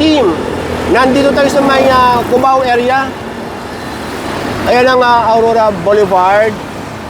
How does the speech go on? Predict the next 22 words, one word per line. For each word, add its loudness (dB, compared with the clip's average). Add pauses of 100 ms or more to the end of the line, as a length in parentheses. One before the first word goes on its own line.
(120)
At, 0
ah, 2
ito 0
naman 2
ay, 2
ah, 4
kahaba 0
ng 0
edsa 0 (560)
going 2
north. 0 (1800)
Itong, 2
ah, 2
busway 2
ay, 0
ah, 2
pwede 2
lang 2
dumaan 2
dito 0
yung 2
mga 0